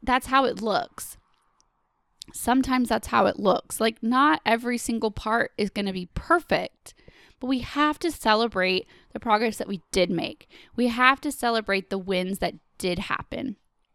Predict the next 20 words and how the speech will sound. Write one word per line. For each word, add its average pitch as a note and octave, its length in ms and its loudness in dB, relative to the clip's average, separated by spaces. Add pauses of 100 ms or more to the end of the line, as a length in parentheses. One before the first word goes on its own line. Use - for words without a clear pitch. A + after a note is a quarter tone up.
(880)
And A3+ 140 0
so C#4+ 140 6
in C#4 80 6
her C#4+ 160 6
case, C4+ 400 4
like, A#3+ 360 4
instead A3+ 320 2
of A#3 100 -2
focusing G#3+ 500 0
on, F#3+ 260 2
like, F#3 160 -2
"Oh A3 140 2
my A3 100 4
gosh, A3 260 2
my G3 60 0
restaurant G3 340 0
budget F#3 220 -2
was F3 140 -6
so F#3 140 -2
high," A#3+ 560 4